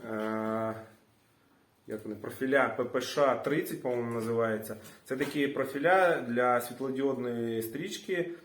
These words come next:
які зашпакльовуються в гіпсокартонну стелю. А, буде виглядати досить прикольно,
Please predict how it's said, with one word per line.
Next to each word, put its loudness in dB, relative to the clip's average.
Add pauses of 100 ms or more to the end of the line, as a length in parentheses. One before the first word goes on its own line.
(160)
які -4
зашпакльовуються 2
в -4
гіпсокартонну -4
стелю. -4 (720)
А, -2
буде 0
виглядати 6
досить -2
прикольно, -2